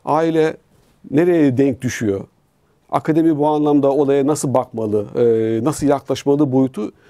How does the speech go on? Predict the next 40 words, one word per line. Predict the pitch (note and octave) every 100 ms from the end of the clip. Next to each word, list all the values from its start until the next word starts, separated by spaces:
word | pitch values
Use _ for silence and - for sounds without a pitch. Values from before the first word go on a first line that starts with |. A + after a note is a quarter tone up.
| -
bunun | D#3 G3
üzerine | C#3 C3+ A#2+
konuşulması | A2+ G#2+ G2 G2+ F#2+ F#2
lazım. | F#2 F2+ F2 -
Bu | C3 G3 G3
atlanıyor | F#3+ G#3+ G3+ C3
genelde. | G#2 G2+ F#2+ F#2+ C#3+ - _ _ _ _ _ _ _ -
E, |
atlandığı | C3+ D#3+ E3+ F#3+ G#3 F3+
zaman | F3 F#3+ F#3+
da | F3 F3+ -
işte | - E3
üretilen | E3+ E3 E3+ E3+ E3
bir |
film, | D3+ - C3+ C3+ - _ _ _ -
üretilen | D3 D#3 D#3 D#3 D3
bir | D3
medya | C3 D3+ C3+ C3+
unsuru | B2+ B2 A#2 G#2 G2+ - _ -
ya | D3+
da | D3+ C#3+
bir | C#3+
yazılan | D3 C3 C3+ C3+
kitap, | D3 A#2+ A2 - _ -
e, | C3
bir | C#3
hi-, | D#3 D#3+
üretilen | D3 C#3+ D#3+ D3
bir |
hikaye | C3 B2+ C3+ A#2+
ya | B2+
da | B2+ B2+
bir |
senaryonun, | - C3+ D#3+ D3 A2+ D3+ D#3 - _ _ _ _ -
e, | B2+ C3 C3 C3 C3+
sa-, | C3 F#3+ F#3+
sadece | F#3+ F#3 D#3 D#3+
görseline | C#3 C3+ C3+ E3 D#3+
takılıp | D#3 C#3 D3 D#3 -
da | B2